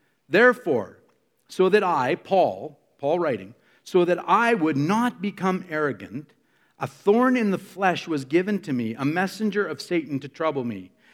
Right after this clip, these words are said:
so that I would not become arrogant. I asked the Lord three times about this, that it would depart from me.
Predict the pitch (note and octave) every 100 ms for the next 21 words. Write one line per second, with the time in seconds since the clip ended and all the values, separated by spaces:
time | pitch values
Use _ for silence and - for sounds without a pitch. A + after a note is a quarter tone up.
0 | _ - E3 D#3+ D#3+ E3 D#3 D3+ F#3+ A#3+
1 | A3+ F#3 E3 B2 E3 F#3 F#3+ - - A3
2 | F#3 C#3 A2+ F2 _ _ _ _ _ _
3 | _ _ _ _ _ _ - F3 G3 B3
4 | - F3+ D3 C3+ C#3 E3 A3+ E3 G#3+ C4
5 | C3+ A#2+ A#2 A#2+ A2+ - C3+ - F#3 E3+
6 | C#3 C#3 - F#3+ A3 - D#3+ C3 A#2 F2